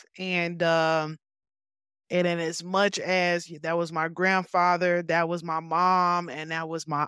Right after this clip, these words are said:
aunt's dad, and then that was my grandmother's husband for sixty years. So to see them go through that and go through all the intricacies of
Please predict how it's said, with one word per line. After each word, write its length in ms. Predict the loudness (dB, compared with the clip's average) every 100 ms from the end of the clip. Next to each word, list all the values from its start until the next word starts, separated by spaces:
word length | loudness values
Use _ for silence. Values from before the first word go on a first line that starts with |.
| -2
aunt's 460 | 2 2 0 -8 -8
dad, 540 | -4 0 2 2 0 -4 _
and 200 | -10 -4
then 200 | 0 0
that 180 | 0 0
was 160 | -2 -2
my 220 | -2 -2
grandmother's 1080 | -2 0 0 0 -2 -2 -4 -4 -6 -10 -16 _ _ _ _ _
husband 760 | -8 -6 -6 -4 0 0 0 -4
for 500 | -2 2 4 2 0
sixty 640 | -8 -10 -8 -6 -8 -8
years. 800 | -8 -6 -6 -8 -10 -8 -8 -8 _ _ _ _ _
So 500 | -16 -4 2 4 4
to 180 | 0 -4
see 340 | -4 -4 -4 -4
them 840 | -4 -6 -8 -12 -12 -10 -10 -14 _ _ _ _ _ _ _ _ -2
go 220 | 0 0
through 260 | -4 -6
that 520 | 0 2 4 2 2 0
and 300 | -4 -8 -2
go 220 | 0 0
through 220 | -2 0
all 200 | 2 0
the 120 | -2
intricacies 1000 | -6 -10 -10 -10 -8 -8 -10 -10 -10 -10
of 120 | -12